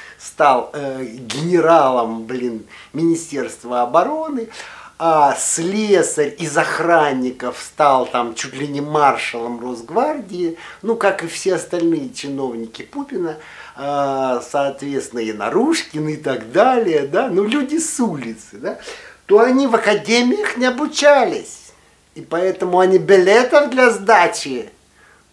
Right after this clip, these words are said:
которые обязательны для того присвоения генеральского звания, они даже не знают. И теперь их так и запретили. Образование так и запрещено. Но теперь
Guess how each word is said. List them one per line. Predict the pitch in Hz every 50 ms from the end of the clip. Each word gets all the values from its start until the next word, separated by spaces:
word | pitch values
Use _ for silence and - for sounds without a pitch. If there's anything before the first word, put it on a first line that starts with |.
| _ _ _ _ _ _ _ _ _ _ _ _ _ _ -
которые | - 147 147 - - 160 160 151 151 147 - - -
обязательны | 107 117 135 131 123 - 147 160 135 127 - 160 165 160 143 113 101 - - - - 90 92 92 92
для | 90 92 110 117
того | 113 - 127 123 120 113
присвоения | - - - 113 107 - 131 131 127 127 127 123 113 107 95 92 95 - - - - - - - - - _
генеральского | 110 107 123 160 165 165 165 147 139 120 104 95 92 - - - 107 107 110
звания, | 110 113 127 151 185 226 226 175 139 - - -
они | 135 135 139 147 160 165
даже | 165 - 185 185 180 - 226 226
не | 233 254 247
знают. | 262 262 - 311 330 320 294 262 202 - - - - _ -
И | 185 170
теперь | - - 165 160 - - 185 190 208 240
их | 254 247 - -
так | - 175 180 202 202 -
и | 285 254
запретили. | 254 302 392 - - - 330 339 330 - - 339 247 208 170 135 107 - -
Образование | - 170 175 - 165 170 160 - 143 160 151 127 143 175 208 254 262 269 277 277
так | - - - 156 180 - -
и | 202
запрещено. | 180 156 196 202 - - 247 285 - - - - 233 185 165 143 113 104 - - _ _ _ - - - - - - - - - -
Но | 135 156 165
теперь | 165 165 170 160 139 _ - 233 277 339 339 -